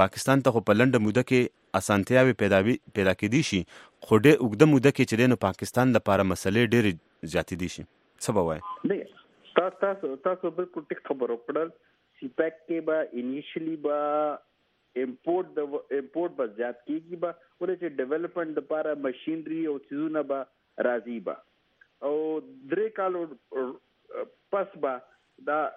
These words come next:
Speaker 2: ډیولپمنټ به وشي او د دې هغه فروټ به راشي، تاسو دا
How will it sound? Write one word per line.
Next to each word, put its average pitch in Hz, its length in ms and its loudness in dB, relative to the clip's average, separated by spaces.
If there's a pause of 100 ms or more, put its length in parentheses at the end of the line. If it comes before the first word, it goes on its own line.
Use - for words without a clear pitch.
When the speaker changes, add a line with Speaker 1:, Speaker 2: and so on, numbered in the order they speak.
(220)
Speaker 2:
ډیولپمنټ 156 640 -4
به 143 60 -4
وشي 160 360 -6 (400)
او 139 180 -2
د 131 240 -8
دې 151 140 -2 (1160)
هغه 123 320 -6
فروټ 208 260 -4
به 135 140 0
راشي، 123 260 -6
تاسو 113 240 -4
دا 104 160 -2